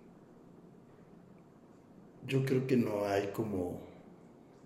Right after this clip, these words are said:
como un manual que te diga que hiciste las cosas bien o no. Yo creo que eso es más interno y personal,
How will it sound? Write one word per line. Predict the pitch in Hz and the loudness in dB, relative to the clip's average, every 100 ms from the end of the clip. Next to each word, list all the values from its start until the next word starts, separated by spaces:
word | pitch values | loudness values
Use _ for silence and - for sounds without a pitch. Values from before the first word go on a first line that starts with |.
| - - - - - - - - - - | -20 -20 -20 -20 -20 -20 -20 -20 -20 -4
como | 101 104 | -2 2
un | 113 117 | 6 6
manual | 110 101 92 - | 6 2 -2 -4
que | - | -8
te | - 95 | -4 -2
diga | 98 98 95 | 0 0 -2
que | - | -4
hiciste | - - - | -6 -8 -6
las | 98 98 | -6 -6
cosas | - 95 98 | -6 -4 -4
bien | 95 92 | -4 -2
o | 90 | -2
no. | 90 90 - - - - - - - - - - - | -2 -6 -12 -18 -20 -20 -20 -20 -20 -20 -20 -20 -2
Yo | 113 117 | 0 2
creo | 117 | 0
que | - | -4
eso | - | -2
es | 113 | -2
más | 101 95 107 | 0 -2 -4
interno | 101 98 98 98 | -2 -2 -2 -2
y | |
personal, | 95 95 - 95 95 87 | -4 -4 -4 -4 -4 -6